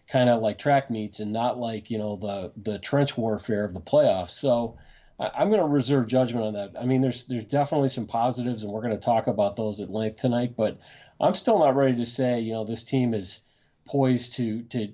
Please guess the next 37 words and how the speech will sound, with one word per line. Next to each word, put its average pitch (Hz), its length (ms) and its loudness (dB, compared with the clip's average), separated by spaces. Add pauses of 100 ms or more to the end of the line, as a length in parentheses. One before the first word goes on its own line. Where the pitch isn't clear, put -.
(120)
A, 131 200 2
get 139 200 0
to - 80 -6
the 120 80 -6
playoffs 117 320 -2
and 107 120 -8
B, 120 140 4
make 113 220 2
a 110 40 -6
long 107 280 0
run. 104 200 0
I 101 100 -2
don't 151 180 4
know 135 160 6
yet. - 340 -6
I 104 60 -8
mean, 113 160 -2
I'm, 117 180 -4 (100)
I'm 110 100 -2
not 131 180 4
ruling 143 260 4
it 104 120 0
out, 104 260 2 (100)
certainly, 98 500 -8
but 98 280 -10
I'm 113 80 -6
not, - 140 0
I 113 100 -4
don't 131 160 0
know 131 120 4
yet 120 220 2
if 113 100 -8
they're 110 140 -2
that 101 240 0
team 104 220 -2
yet 90 140 -4
either. 87 340 -6